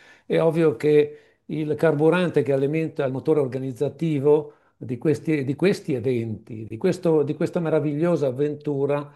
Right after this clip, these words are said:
sono le nostre donazioni, che come sempre sono state mosse dalla passione, dalla gratitudine e hanno, hanno reso possibile tante, tante belle iniziative.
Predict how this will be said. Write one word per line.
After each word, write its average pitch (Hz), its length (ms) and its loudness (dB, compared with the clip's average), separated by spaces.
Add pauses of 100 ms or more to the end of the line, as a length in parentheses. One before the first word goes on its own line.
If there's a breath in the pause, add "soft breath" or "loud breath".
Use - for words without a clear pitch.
(120 soft breath)
sono 175 200 -2
le 151 100 8
nostre 123 340 -2
donazioni, 127 800 -8 (340 soft breath)
che 156 300 2
come 143 280 -4
sempre 185 360 -2
sono 139 220 -8 (160)
state 135 300 -6
mosse 156 320 -2
dalla 127 200 -4
passione, 156 640 0
dalla 127 180 -8
gratitudine 143 840 -4
e 151 180 -2
hanno, 147 420 -2
hanno 160 300 -2
reso 175 240 0
possibile 165 440 -4
tante, 160 800 -4 (280 soft breath)
tante 156 340 0
belle 117 240 -4
iniziative. 113 800 -12